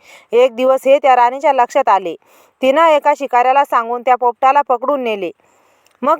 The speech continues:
ती मुलगी पुन्हा दुःखी झाली. एक दिवस ती अशीच दुःखी होऊन राजवाड्या समोरील मंदिरात जाऊन बसली, तर त्या मंदिराच्या आवारात एक मोर मस्तपैकी नाचत होता. तो मंदिरासमोरील मोच-, मोर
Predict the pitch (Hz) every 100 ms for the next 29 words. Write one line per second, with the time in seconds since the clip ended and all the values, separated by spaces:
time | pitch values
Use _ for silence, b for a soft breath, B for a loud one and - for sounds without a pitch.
0 | - 330 302 269 302 - 294 320 311 277
1 | - 262 226 202 202 - 262 294 _ _
2 | - 208 262 302 - 311 254 311 240 277
3 | - 320 302 247 233 240 240 254 254 302
4 | 359 B B B - 285 262 269 311 285
5 | 269 262 302 294 254 262 254 226 - 185
6 | 139 _ _ _ _ _ _ _ _ _
7 | _ 277 320 302 277 269 277 294 277 269
8 | 240 247 254 247 277 285 254 247 233 311
9 | 311 247 247 247 269 233 220 285 247 170
10 | 151 b b b b b b _ 320 349
11 | 349 339 330 320 294 294 302 277 294 294
12 | 202 254 285